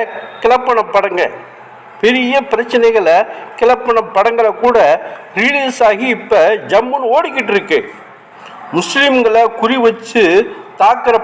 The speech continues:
படங்கள் கூட தணிக்கை முடிஞ்சு ரிலீஸ் ஆகியிருக்கே. குறிப்பா காஷ்மீர் ஃபைல்ஸு, கேரளா ஸ்டோரி,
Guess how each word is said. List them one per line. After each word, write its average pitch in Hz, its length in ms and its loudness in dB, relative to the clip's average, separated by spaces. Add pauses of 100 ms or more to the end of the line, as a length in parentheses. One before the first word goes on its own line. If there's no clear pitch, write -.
படங்கள் 208 380 0 (100)
கூட 202 120 2 (760)
தணிக்கை 254 480 0
முடிஞ்சு 226 380 0 (500)
ரிலீஸ் 262 420 0
ஆகியிருக்கே. 202 640 0 (640)
குறிப்பா 247 420 2 (760)
காஷ்மீர் 247 560 2
ஃபைல்ஸு, 208 500 0 (840)
கேரளா 240 520 4 (240)
ஸ்டோரி, 220 480 0